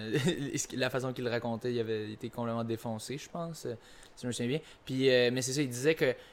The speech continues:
sais, il y aurait peut-être un potentiel pour ça, tu sais, dans, quand on parle de quatre-vingts kilomètres, des, des affaires d'ultra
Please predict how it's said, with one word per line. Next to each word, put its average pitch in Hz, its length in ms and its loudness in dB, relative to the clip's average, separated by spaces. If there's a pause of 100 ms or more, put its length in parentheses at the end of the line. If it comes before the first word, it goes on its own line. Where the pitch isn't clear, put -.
sais, - 140 -2
il 147 40 4
y 143 40 6
aurait 131 160 4
peut-être 170 920 4
un 127 180 0
potentiel 127 560 0
pour 113 200 -4
ça, 135 180 -2
tu 127 80 -12
sais, 127 80 0
dans, 113 300 -2
quand 113 200 -4
on 110 100 -2
parle 113 400 0
de 104 60 -4
quatre-vingts 117 540 -4
kilomètres, 113 440 -4
des, 113 120 0
des 110 220 -2
affaires 120 260 0
d'ultra 117 720 0